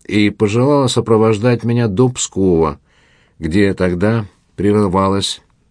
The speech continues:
недавно начатая линия железной дороги. Этот обычай сопровождать отъезжающих родных и друзей мне нравится. Он существует только в России,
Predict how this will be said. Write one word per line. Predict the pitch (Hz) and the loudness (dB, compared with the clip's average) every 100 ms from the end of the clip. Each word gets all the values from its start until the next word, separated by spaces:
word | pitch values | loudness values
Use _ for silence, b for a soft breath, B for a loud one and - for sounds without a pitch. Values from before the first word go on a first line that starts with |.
| _ | _
недавно | 85 87 95 90 | -4 -2 0 0
начатая | 90 90 85 - 90 | -2 -2 -4 -4 -2
линия | 90 87 85 | 0 0 -2
железной | 90 87 82 82 85 | 0 0 0 -2 -2
дороги. | 87 87 87 85 82 - b b b b b b b b b | 0 2 0 0 -6 -14 b b b b b b b b b
Этот | - 135 143 | -2 0 2
обычай | 143 147 156 - | 0 4 2 2
сопровождать | 123 120 120 120 123 117 123 117 | -2 -2 0 2 2 2 0 2
отъезжающих | 107 117 113 107 120 107 110 101 | 0 2 2 2 2 2 -2 0
родных | 113 107 113 107 | 2 2 0 2
и | |
друзей | 110 113 127 131 156 135 _ _ _ _ | 2 4 2 2 0 -2 _ _ _ _
мне | - 85 104 | -6 0 2
нравится. | 120 156 107 76 - 65 b b b b b b b b b | 2 0 0 -2 -6 -10 b b b b b b b b b
Он | 127 180 | 2 2
существует | 175 175 - 160 - 170 131 | 4 0 2 0 2 0 2
только | 160 139 160 | 0 2 0
в | |
России, | 160 156 - 92 82 78 | 2 0 -2 -2 -4 -4